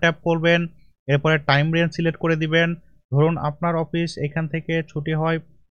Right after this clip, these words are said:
পাঁচটার দিকে, তো আপনি চাইলে পাঁচটা থেকে ছয়টার মধ্যে একটা টাইম সিলেক্ট করে রাখতে পারেন যে এই সময়ের মধ্যে যখন আপনি অফিস থেকে বের হবেন তখন অটোমেটিকভাবে মেসেজটি চলে যাবে। এরপরে আমাদের কাজ হলো রান ইমিডিয়েটলি সিলেক্ট করা,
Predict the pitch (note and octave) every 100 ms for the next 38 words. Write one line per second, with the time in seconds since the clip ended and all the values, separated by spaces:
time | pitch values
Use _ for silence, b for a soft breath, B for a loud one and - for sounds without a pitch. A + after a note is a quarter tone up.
0 | - C#3 - D#3+ D3+ D#3+ D#3+ E3+ E3+ -
1 | - C#3 C#3+ E3 E3 E3+ E3 D#3 D3+ -
2 | D#3 E3+ D#3+ E3 E3 E3 - D3 D3 E3
3 | E3 D#3 B2+ C#3 C4+ - - C#3+ - D#3+
4 | D#3+ D#3+ D#3+ E3 D#3 C#3+ - B2 B2+ G#3
5 | D#4 - _ _ C3 - D#3+ E3 F3+ F3
6 | E3+ E3+ D3+ D3 A#3 - - D3 D#3 D#3+
7 | E3 D#3 E3 - D#3 E3 D3+ E3+ D#3 C3
8 | D3 C#4+ - - _ - D3+ E3+ D#3+ D#3+
9 | E3 D#3+ D#3 D#3+ D#3 D3 D#3+ - D#3 F3+
10 | G3 D3+ B2 F#3+ D#4+ _ D3+ D#3 F3 E3+
11 | E3 E3+ D#3+ E3 D#3 E3 E3 D#3+ C#3 D#3
12 | D#3+ D#3+ D#3 D#3+ C#3+ E3 D#3 E3 E3